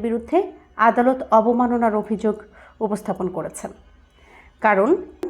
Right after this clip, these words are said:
খুব রিসেন্ট একটা বেসরকারি টেলিভিশনের টক শোতে ফজলুর রহমান বলেছেন, তিনি এই ট্রাইব্যুনাল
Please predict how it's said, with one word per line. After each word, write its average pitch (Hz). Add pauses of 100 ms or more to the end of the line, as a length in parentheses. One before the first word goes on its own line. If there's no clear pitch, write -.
(260)
খুব -
রিসেন্ট 285 (560)
একটা 226 (240)
বেসরকারি 302
টেলিভিশনের 254
টক 202
শোতে 190 (540)
ফজলুর 254
রহমান 277 (140)
বলেছেন, 254 (1200)
তিনি 285 (240)
এই 240 (100)
ট্রাইব্যুনাল 214